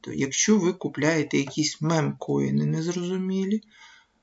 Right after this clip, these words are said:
які, е, сьогодні вони є, завтра просто іщезнуть і не будуть, і ваші гроші також разом з ними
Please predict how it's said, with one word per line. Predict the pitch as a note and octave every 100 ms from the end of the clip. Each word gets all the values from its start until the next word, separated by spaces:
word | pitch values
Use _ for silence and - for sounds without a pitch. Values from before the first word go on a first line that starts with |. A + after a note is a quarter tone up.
| _ _ _ _ _ _ _ _
які, | E3+ F#3 G3+ F3 D3+ -
е, | D3 C#3+
сьогодні | - F#3 F3+ D#3 D3+ D3+
вони | D#3 E3 D#3+
є, | D3+ C3
завтра | C#3+ C3+ C3+ C#3
просто | - D3 C#3+ -
іщезнуть | C#3 - D#3 - - C3 B2+ D#3 G3+ -
і |
не | C#3+ C#3
будуть, | D3 D#3+ F3 F3
і |
ваші | C#3+ C#3 C3+
гроші | C#3+ C#3+ D3+ - -
також | D#3+ - -
разом | G3 F3 F#3
з | -
ними | F#3+ F#3+ F#3+